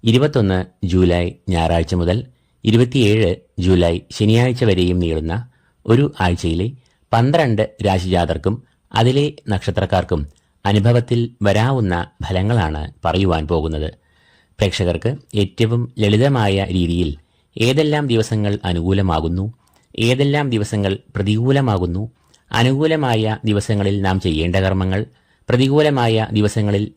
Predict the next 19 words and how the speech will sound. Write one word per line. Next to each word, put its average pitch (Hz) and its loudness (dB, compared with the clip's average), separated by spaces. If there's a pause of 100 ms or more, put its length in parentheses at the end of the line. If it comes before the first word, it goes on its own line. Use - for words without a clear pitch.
ചെയ്യാൻ 98 2
പാടില്ലാത്ത 113 0
കർമ്മങ്ങൾ 95 -2
എന്തെല്ലാം, 90 -2 (560)
പ്രതികൂലമായ 135 2
അവസ്ഥയെ 104 -2
എങ്ങനെ 101 0
തരണം 92 2
ചെയ്യാം 92 0 (120)
എന്നെല്ലാം 107 2
അടങ്ങിയ 87 -2 (460)
ആ 107 0
സമഗ്രമായ 113 0 (120)
ആഴ്ച 104 0 (140)
വിശേഷങ്ങളിലേക്ക് 90 -2
നമുക്ക് 87 -2
പോകാം. 78 0 (640)
അതിനു 120 2
മുന്നോടിയായി 107 0